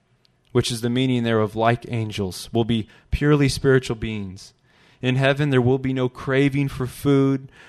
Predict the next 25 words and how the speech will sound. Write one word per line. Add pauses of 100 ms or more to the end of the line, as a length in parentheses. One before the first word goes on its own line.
(120)
or
drink.
Though
we
will
eat,
there
will
be
no
craving
for
it. (1400)
There
will
be
no
need
to
sleep.
We
will
not
get
tired.